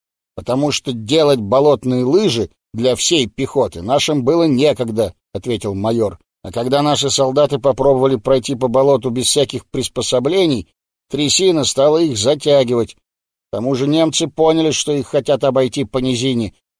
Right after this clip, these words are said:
выдвинули к болоту пулемёты и стали расстреливать наших солдат, барахтавшихся в грязи. Поэтому выход у нас здесь один — атаковать в лоб».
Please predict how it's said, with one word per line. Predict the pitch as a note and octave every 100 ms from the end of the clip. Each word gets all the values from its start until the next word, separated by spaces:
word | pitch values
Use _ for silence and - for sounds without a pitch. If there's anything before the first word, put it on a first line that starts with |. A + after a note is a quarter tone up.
| -
выдвинули | G#2+ F3 D#3 D#3 D3+ C#3+
к |
болоту | A#2 C#3 D#3 D3+ C#3+
пулемёты | - C#3+ C#3+ D#3+ F3+ C#3+
и | B2
стали | - D3+ D#3+
расстреливать | D#3 D#3 - C3+ E3 D#3+ D#3 D3
наших | D3+ D3 D3+
солдат, | - D#3+ C#3+ C#3+ B2+ - _ _
барахтавшихся | A#2+ C#3+ D#3+ C3+ - A#2 C3+ - A#2+
в | F#2
грязи. | D#2+ G#2+ C3+ A#2+ C3 F#2+ - _ _ _ -
Поэтому | A#2 D3 D3 D3 B2
выход | G#2 F3 D3 C#3+
у | B2+
нас | C3 A2
здесь | G#2 A#2 F#2
один — | C3+ C#3+ D#3 B2 E2+ _ _ -
атаковать | G2+ C3+ A#2+ B2 D3 B2
в | G2+
лоб». | C#3 E3+ A2+